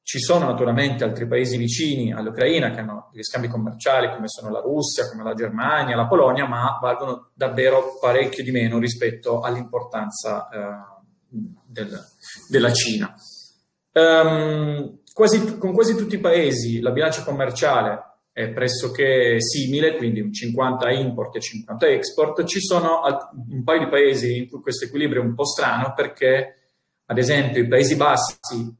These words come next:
e l'India, che ha citato prima Alberto, eh, hanno una posizione diversa perché il rapporto import-export è con questi paesi circa ventisette settantatré, vuol dire che il settantatré per cento della bilancia commerciale con l'India è fatto dall'export del, dell'Ucraina verso l'India.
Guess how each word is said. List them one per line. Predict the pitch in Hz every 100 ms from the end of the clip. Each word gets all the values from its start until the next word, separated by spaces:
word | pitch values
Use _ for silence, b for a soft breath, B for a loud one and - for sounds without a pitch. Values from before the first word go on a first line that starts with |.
| -
e |
l'India, | 117 131 170 139 117 113
che | 113
ha |
citato | 113 - 123 117
prima | - 170
Alberto, | 139 117 113 - 135 135 - _ _ _ _ _
eh, | 135
hanno | 127 123 143 151
una | 143
posizione | - 127 123 131
diversa | 165 147 - -
perché | 131 131 151
il | 131 -
rapporto | 135 131 - 151 127 - 113 107 -
import-export | 160 165 135 - 156 - - 165 160 - 170 170 -
è | 127 139 147 - _
con | - 117
questi | 127 -
paesi | 147 135 131 143
circa | - 123 127 - 135 135 - - _
ventisette | 151 143 120 147 - 131 127 - 139
settantatré, | - - 123 117 131 170 147
vuol | 123 123
dire | 139 -
che | 123
il |
settantatré | - - 170 175 175 165
per | 143
cento | - 160 123 117
della | 120
bilancia | 135 156 -
commerciale | - 135 131 - 143 127
con | 185 190
l'India | 135 120 120 131
è | 170
fatto | 170 120 139
dall'export | 151 156 131 - - 156 151 233
del, | 120 120 117 117 -
dell'Ucraina | 127 160 233 175 135 135 123
verso | 120 117 - 123
l'India. | 117 - 117 117 117